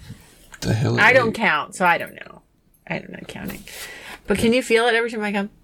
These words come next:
Speaker 1: Yes, that's how I'm telling you. Like, I know it's fourteen or fifteen times.
Speaker 2: <laughs> I can't hide it. I know. <laughs> Uh,
Speaker 1: You
Speaker 2: I
Speaker 1: can say, "Yeah, yeah, it's not, it's not easy for me to come." Bullshit.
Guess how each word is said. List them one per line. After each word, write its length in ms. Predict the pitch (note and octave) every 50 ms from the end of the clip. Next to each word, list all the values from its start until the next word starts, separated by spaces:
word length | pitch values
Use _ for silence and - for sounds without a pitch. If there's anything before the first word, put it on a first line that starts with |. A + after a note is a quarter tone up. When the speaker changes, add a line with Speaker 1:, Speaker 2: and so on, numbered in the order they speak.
| _ _ _ _
Speaker 1:
Yes, 400 | - F#3 F#3 F3+ C#3 - - -
that's 160 | - A2+ -
how 80 | - D3+
I'm 80 | D3 C3+
telling 280 | B2 D3+ D3+ D#3 D3 C3
you. 80 | - -
Like, 200 | - - - -
I 120 | - -
know 160 | - - -
it's 120 | - - - G4+
fourteen 560 | - - A2 - - - - A#2 A2+ A2+ A2+
or 60 | A2
fifteen 460 | - - - - - - A#2 A2 G#2+
times. 340 | G#2+ A2 A2+ B2 C3 B2+ - -
Speaker 2:
<laughs> 40 | - - D#4 D#4 - -
I 80 | - C#4+ - -
can't 240 | - - C#4+ - - G#3
hide 240 | F#3+ D#3+ D#3+ E3 -
it. 140 | A#2+ - -
I 160 | - A3 D#3 D3
know. 320 | F#3 - - - A#3 - - - - - - - - - -
<laughs> 840 | C4 - - - - C4+ C4 - - - C#4 - - - - - C#4 - _ - - - F#4+ G4+ G#4 G#4 G4+ G4+ G4 G4 F#4+ F#4 E4+ D#4 - -
Uh, 920 | A3 A3 A#3 A3+ A3+ A3+ A3+ A3 G#3+ G#3 G#3 G3+ G3 F#3+ F#3+ F#3+ F#3+ F#3 -
Speaker 1:
You 60 | F#3+
Speaker 2:
I 20 | G3
Speaker 1:
can 80 | G3
say, 240 | - - G#2 G2+ -
"Yeah, 220 | - - D#3 - -
yeah, 320 | C3+ C#3+ B2 A2+ G#2+ G#2+
it's 360 | A2+ A#2 A#2+ B2+ B2+ - -
not, 220 | - G#2+ G#2 - -
it's 180 | - A#2+ -
not 120 | A#2 A2+ G#2
easy 200 | G2+ G2 G2+ F#2+
for 160 | - - F2+
me 100 | F#2 F2+
to 80 | F2 -
come." 240 | - - F#2 F2 F2 - - - - -
Bullshit. 680 | D#3 D#3+ E3 D3 C3+ - - - D3 D3 C#3+ C#3 -